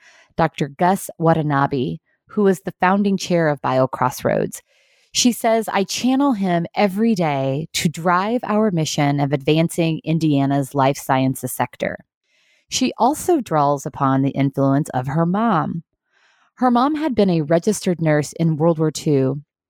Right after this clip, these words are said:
and went back to work after being out of the workforce for twenty-eight years.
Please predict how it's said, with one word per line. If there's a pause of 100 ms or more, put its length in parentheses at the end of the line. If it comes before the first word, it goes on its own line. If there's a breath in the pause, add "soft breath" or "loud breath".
(100)
and
went
back
to
work
after
being
out
of
the
workforce
for
twenty-eight
years.